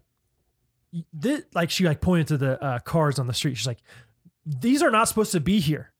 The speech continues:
These cars are not supposed to be here. They're supposed to be in the parking lot. Can you tell them to move?" And I don't know why I was not my normal kind self, but I just, I just very politely, I don't even know if I was politely, I just very go, very quickly go,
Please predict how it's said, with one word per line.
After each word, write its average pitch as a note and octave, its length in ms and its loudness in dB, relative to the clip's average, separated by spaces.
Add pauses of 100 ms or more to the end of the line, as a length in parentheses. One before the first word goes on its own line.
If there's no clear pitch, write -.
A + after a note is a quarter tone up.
These G#3 160 -2
cars C4 200 6
are A#3 60 2
not A3+ 140 4
supposed - 240 -2
to F#3+ 60 0
be F#3 220 0
here. E3 200 2
They're F3+ 120 0
supposed G#3+ 240 0
to F#3 60 -4
be G#3 60 2
in G3 80 2
the F3 60 0
parking F#3+ 340 0
lot. C#3+ 140 -2
Can G3+ 100 -2
you A3 60 0
tell A#3 180 2
them A#3 140 0
to G3+ 80 2
move?" F3+ 400 2 (440)
And F#3+ 140 2
I F3+ 100 6
don't C#4+ 120 4
know F3+ 320 2 (180)
why E3 440 4
I E3 200 0
was D3 200 0
not D#3 360 0 (260)
my D#3 200 0
normal D3+ 440 2
kind D3+ 380 0
self, D#3 380 -2 (300)
but D#3 80 2
I D#3 100 4
just, - 340 0
I E3+ 100 -2
just C3+ 120 0
very D#3 220 2
politely, D#3 480 0
I D3 80 -2 (300)
don't C#4 180 4
even D#4 100 2
know D#4 80 4
if C#4+ 100 2
I D4 40 4
was C4+ 100 2
politely, E3 320 2 (180)
I G#3+ 60 2
just G3+ 120 2
very G3+ 140 4
go, D#3 240 2 (260)
very F3 200 2
quickly D#3 300 -2
go, C3+ 200 0